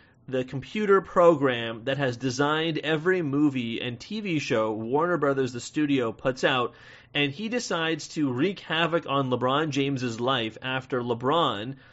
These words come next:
decides to turn him down, decides to turn his latest idea down, which would have been to digitize LeBron James and put him into every Warner Brothers property. So the, the movie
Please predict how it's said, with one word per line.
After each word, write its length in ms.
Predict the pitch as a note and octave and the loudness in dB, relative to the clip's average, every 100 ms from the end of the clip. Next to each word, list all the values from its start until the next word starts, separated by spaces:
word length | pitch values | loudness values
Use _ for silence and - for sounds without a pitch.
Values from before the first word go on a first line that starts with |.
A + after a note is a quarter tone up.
| - - | -20 -2
decides 580 | C#3 C#3 C#3 C3+ C3+ - | -2 2 0 0 -2 -6
to 260 | C#3+ C3 B2+ | -4 -4 -2
turn 300 | - F3 E3 | 0 2 2
him 200 | D#3 C3+ | -2 2
down, 340 | D3+ C#3+ G#2 | 2 2 -2
decides 320 | A2+ D3+ C#3+ | -4 -2 -2
to 60 | C#3+ | -4
turn 260 | - E3 | -2 -2
his 180 | E3 B2+ | 0 -2
latest 540 | B2+ B2 C#3+ D#3 E3 - | -2 0 0 0 -2 -2
idea 460 | B2+ C3 C3 B2+ | -4 -2 -2 -2
down, 320 | B2+ B2+ A#2 | 0 -2 -2
which 120 | A#2 C3+ | -4 -2
would 120 | B2 | -2
have 160 | A2+ | 0
been 180 | A#2+ B2 | -2 -4
to 240 | A#2+ A#2+ A#2 - - - A#2+ | -2 -4 -6 -10 -20 -16 0
digitize 640 | D3+ C3+ C#3 C#3+ C3 B2 | 2 2 0 2 2 0
LeBron 400 | B2+ A#2+ A#2+ A#2 | 0 0 0 -2
James 400 | A#2 A#2 A2+ A2+ | -4 -6 -6 -10
and 140 | B2 - | -14 -2
put 220 | D3 C3+ | 0 2
him 400 | A#2 B2 A#2+ A#2+ - - - | 0 -4 -8 -12 -18 -16 -2
into 300 | D#3 C#3+ D3 | 0 0 0
every 360 | C#3+ C#3+ C3+ C3 | 2 2 2 0
Warner 340 | B2 C3 B2+ | 2 0 2
Brothers 300 | B2+ A#2 A2+ | 2 2 -2
property. 540 | - D#3 B2 A#2+ F#2+ | -2 0 0 -2 -6
So 100 | - | -8
the, 160 | A2+ A2+ | -6 -4
the 120 | A2+ | -4
movie 420 | B2 C3+ C3 B2+ | -2 -2 -2 -4